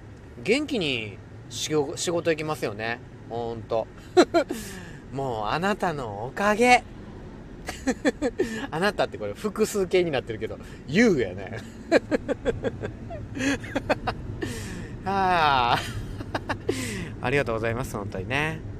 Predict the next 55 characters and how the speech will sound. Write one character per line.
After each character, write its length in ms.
う 60
ん。 300
い 80
や 260
ー、 60
冒 220
頭 180
入 60
れ 100
て 100
く 100
れ 100
る 60
と 120
か 80
ね、 240
ま 140
さ 100
こ 120
さ 340
ん、 80
よ 120
ろ 80
し 100
く 80
お 40
願 240
い 20
し 140
ま 160
す。 140
嬉 340
し 40
い。 40
こ 100
れ、 200
録 300
音 180
し 120
ま 120
す 100
よ。 140
<laughs> 400
そ 220
れ 140
を。 120
<laughs> 460
さ、 300
で、 200
も 200
う 100
な 120
ん 40
か 100
ね、 280